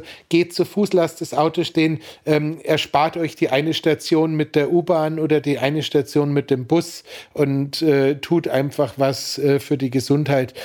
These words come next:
Noch dazu, wenn's gerade nicht regnet oder hagelt oder sonst irgendwelche Gründe dagegen sprechen.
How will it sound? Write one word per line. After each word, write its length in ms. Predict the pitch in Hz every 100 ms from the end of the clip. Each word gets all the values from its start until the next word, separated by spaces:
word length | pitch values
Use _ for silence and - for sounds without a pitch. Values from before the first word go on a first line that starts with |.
| -
Noch 200 | 131 123
dazu, 360 | - 131 - 123
wenn's 280 | 123 120 -
gerade 320 | 117 120 123
nicht 280 | 123 - 120
regnet 380 | 120 127 120
oder 240 | 113 113 98
hagelt 380 | 104 117 123 123
oder 160 | 117
sonst 400 | 113 117 120 -
irgendwelche 420 | 127 113 113 110
Gründe 320 | 113 123 113 120
dagegen 400 | - - 98 107
sprechen. 460 | - 98 98 117